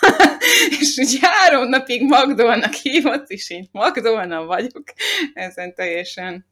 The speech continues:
elhűlt, és, ö, utána találkoztam vele Londonba is, és Londonban például, hogy, mm, így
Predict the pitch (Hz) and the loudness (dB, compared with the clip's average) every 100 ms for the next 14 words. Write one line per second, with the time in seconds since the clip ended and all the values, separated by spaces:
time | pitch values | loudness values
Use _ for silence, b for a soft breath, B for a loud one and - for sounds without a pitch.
0 | B B B B _ - 196 247 262 262 | B B B B _ -4 -2 -2 -6 -6
1 | 220 226 220 208 - 214 226 220 220 214 | -6 -4 -4 -4 -6 -2 -2 -2 0 2
2 | 180 185 190 - 190 190 175 175 175 175 | 2 -2 -12 -12 -12 -8 -6 -4 -4 -6
3 | 175 - 190 196 220 226 233 240 254 247 | -8 -12 -10 -8 -6 -8 -4 -4 -4 -8
4 | - - B B B B 196 226 208 196 | -12 -16 B B B B -10 -6 -6 -6
5 | 196 196 190 190 196 202 190 185 185 190 | -6 -6 -4 -6 -6 -6 -4 -2 -4 -4
6 | 190 - 202 - - 185 185 - 202 185 | -10 -10 -12 -16 -18 -14 -14 -12 -12 -10
7 | 196 | -12